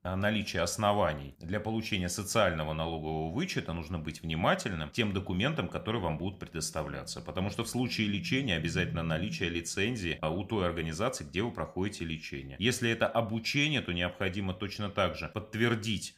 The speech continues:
статус образовательного учреждения, в котором проходите обучение вы или ваши дети.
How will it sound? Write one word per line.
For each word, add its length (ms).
статус 480
образовательного 720
учреждения, 600
в 80
котором 420
проходите 380
обучение 400
вы 280
или 460
ваши 300
дети. 340